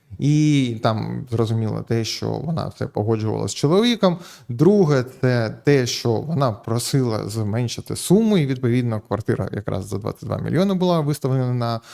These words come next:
O L X. Третє, е, це те, що, е, ну, набу розкрила приклади ж цих робот, кон-, юридичних консалтингів, яких начебто дружина надавала цій фірмі, яка пов'язана з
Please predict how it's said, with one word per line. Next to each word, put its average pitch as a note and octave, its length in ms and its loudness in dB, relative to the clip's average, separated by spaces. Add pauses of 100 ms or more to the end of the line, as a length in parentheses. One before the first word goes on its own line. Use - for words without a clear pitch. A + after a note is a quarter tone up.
(160)
O B2+ 220 6
L B2 80 2
X. A#2+ 280 -2 (360)
Третє, D#3+ 640 4
е, B2+ 240 2
це A#2+ 200 -2
те, E3+ 400 2
що, - 400 -2 (1080)
е, A#2+ 40 -2
ну, B2+ 240 -2 (400)
набу D3 360 2
розкрила C3 720 2
приклади A#2 640 0
ж - 160 -8
цих - 280 -2
робот, E3+ 500 4
кон-, A#2 220 -4
юридичних A2+ 640 -4
консалтингів, G#2+ 640 0
яких C3 360 -4 (260)
начебто C#3+ 380 0
дружина A2+ 440 2
надавала G#2+ 380 0
цій G#2 180 -2
фірмі, C#3+ 360 0
яка G#2 160 -4
пов'язана G2+ 540 -4 (260)
з A2 220 -2